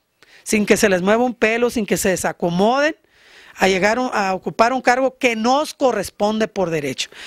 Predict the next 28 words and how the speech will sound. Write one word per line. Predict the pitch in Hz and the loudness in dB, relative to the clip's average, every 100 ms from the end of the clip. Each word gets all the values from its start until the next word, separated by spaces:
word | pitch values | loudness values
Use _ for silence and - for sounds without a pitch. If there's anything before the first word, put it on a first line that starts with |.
| - | -4
Digo, | 214 247 | 2 2
nos | 269 254 | 2 2
corresponde | 208 185 - 262 285 285 - - | 2 2 2 2 2 -2 -8 -2
no | 208 226 254 277 | 2 2 2 0
a | 247 | 0
María, | 220 196 196 226 262 254 | 0 -2 0 0 2 0
a | 190 | -2
Juana, | 220 233 240 151 _ _ | -2 -2 -2 -10 _ _
a | 190 190 | -4 -2
las | 190 | -2
mujeres | 180 160 190 214 | -4 -2 -2 0
de | 190 | -4
México. | 139 98 - - - - _ - - | -8 -12 -16 -18 -20 -20 _ -20 -8
Si | - 220 | 0 4
no | 254 | 4
hay | |
voluntad | 285 311 254 277 277 | 2 0 0 0 2
política, | 240 277 294 - 285 - - - _ _ _ _ _ | 0 0 -2 -4 -6 -8 -20 -20 _ _ _ _ _
el | - - | 0 4
próximo | 262 269 320 277 254 214 190 - | 2 2 0 0 0 0 -2 -2
proceso | 202 262 254 | -2 0 0
electoral | 277 254 247 269 | -2 0 0 0
no | 285 | 0
me | 277 294 | 0 0
cabe | - - 311 | 0 -2 -2
la | 262 | -2
menor | 214 214 254 247 | -4 -2 -2 0
duda | 311 392 | 0 0